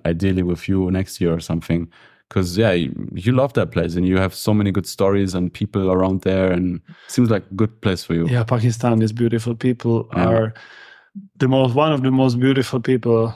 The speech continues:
Speaker 2: you can meet anywhere.
Speaker 1: Mm-hmm.
Speaker 2: I love that place.
Speaker 1: Yeah. Yeah, I was so surprised.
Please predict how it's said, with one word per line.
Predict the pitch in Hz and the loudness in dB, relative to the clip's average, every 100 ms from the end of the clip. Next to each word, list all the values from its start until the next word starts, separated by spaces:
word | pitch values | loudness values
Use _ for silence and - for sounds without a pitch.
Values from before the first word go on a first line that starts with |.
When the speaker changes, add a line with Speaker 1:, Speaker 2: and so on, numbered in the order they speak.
| - | -6
Speaker 2:
you | 127 120 | -4 -2
can | 113 113 | 0 2
meet | 117 117 113 - - _ _ _ _ - | 2 0 -2 -16 -16 _ _ _ _ -2
anywhere. | 127 117 107 113 113 _ _ 90 | 0 2 0 -2 -8 _ _ -6
Speaker 1:
Mm-hmm. | 90 92 92 120 | -2 0 0 -4
Speaker 2:
I | |
love | 117 117 | -8 -6
that | 117 110 | -6 -8
place. | - 117 110 - _ _ _ - - | -6 -6 -6 -12 _ _ _ -10 -2
Speaker 1:
Yeah. | 92 87 101 | -2 -2 0
Yeah, | 139 | 2
I | 107 | 2
was | 107 98 - - _ _ | 0 -2 -6 -16 _ _
so | - - 135 | -12 -2 0
surprised. | 135 - - - 101 95 87 - - | 0 -2 -6 0 2 2 0 -2 -16